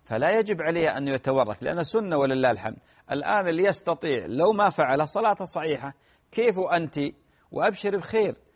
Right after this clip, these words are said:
يكتب لك أجر هذه السنة. لماذا؟ لعجزك، أنت عاجزة، أنت تتمنين تتوركين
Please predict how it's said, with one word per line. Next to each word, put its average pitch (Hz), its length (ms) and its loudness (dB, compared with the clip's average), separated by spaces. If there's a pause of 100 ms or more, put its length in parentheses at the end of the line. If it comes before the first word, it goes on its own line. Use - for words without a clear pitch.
(260)
يكتب 208 440 0
لك 180 180 -4
أجر 160 320 -2
هذه 147 100 -2
السنة. 113 400 -6
لماذا؟ 147 420 0
لعجزك، 139 560 -4
أنت 135 180 -8
عاجزة، 147 500 -2 (380)
أنت 131 140 -12
تتمنين 165 920 -4
تتوركين 131 800 -2